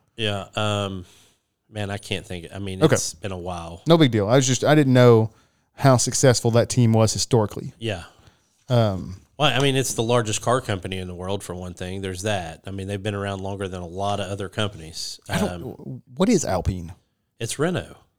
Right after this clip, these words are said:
Speaker 2: No, I mean, what, what is, what is Alpine? Is it a company?
Speaker 1: Well, yeah, I mean, it's like a subdivision. So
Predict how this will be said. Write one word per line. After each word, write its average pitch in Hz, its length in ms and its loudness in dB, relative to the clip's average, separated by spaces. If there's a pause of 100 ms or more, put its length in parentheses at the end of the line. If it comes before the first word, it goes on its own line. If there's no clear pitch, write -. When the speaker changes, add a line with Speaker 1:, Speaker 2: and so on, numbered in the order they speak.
Speaker 2:
No, 175 300 6
I - 40 6
mean, 147 140 6
what, 147 180 6
what 151 140 8
is, 143 240 4
what 113 180 2
is 117 100 6
Alpine? 110 440 -2 (220)
Is - 60 -20
it 107 40 -2
a 107 40 -4
company? 180 440 2 (380)
Speaker 1:
Well, 156 200 4
yeah, 151 240 2
I 139 40 0
mean, 156 140 0
it's 165 180 0
like 165 140 0
a 127 60 -2
subdivision. 139 800 0
So 143 520 0